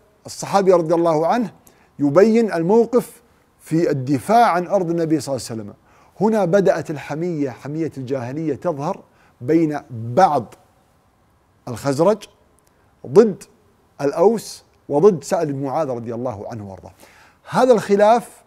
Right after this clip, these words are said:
بدأ يرتفع، ترتفع الأصوات، وبدأ النبي صلى الله عليه وسلم يخفض أصواتهم ويسكتهم ويهدئ ما حدث من هذا الخلاف بينهم،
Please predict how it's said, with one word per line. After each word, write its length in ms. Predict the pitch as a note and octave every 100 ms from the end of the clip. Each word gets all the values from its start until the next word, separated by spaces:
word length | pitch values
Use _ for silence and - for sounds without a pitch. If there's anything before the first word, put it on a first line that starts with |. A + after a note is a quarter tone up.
| _
بدأ 280 | C#3+ F#3 F3+
يرتفع، 500 | G3 F3+ F#3+ F3 G3 - _ - -
ترتفع 360 | F#3+ F3 E3+ E3
الأصوات، 520 | E3 - F3 G3+ G#3+ - _ _ _ _ _ _ -
وبدأ 720 | D3 F#3+ G#3 F#3 F#3+ G#3 - -
النبي 260 | D3+ F3+ E3+
صلى 140 | G3+
الله 100 | G3+
عليه 100 | F3+
وسلم 80 | E3+
يخفض 460 | B2 G3+ - G3+ F#3+
أصواتهم 640 | F3 G3+ F#3 G3 F#3+ F3+ _ _ _ _ _ -
ويسكتهم 760 | E3+ - - G#3 G#3+ F#3+ G#3 - _ _ _ _ _ -
ويهدئ 880 | C#3+ E3+ D#3+ D3+ C3 A3+ F#3+ G3+ - - _ _ _
ما 140 | D3+ C#3+
حدث 640 | - G3+ F#3 - G3 G#3+ - _ _ _ -
من 420 | C3+ G3 G3+ D#3+
هذا 340 | G#2+ C3 G3+ G3
الخلاف 440 | C#3+ F#3+ G3+ D3+
بينهم، 540 | D3 G#3+ G#3+ G#3 C#4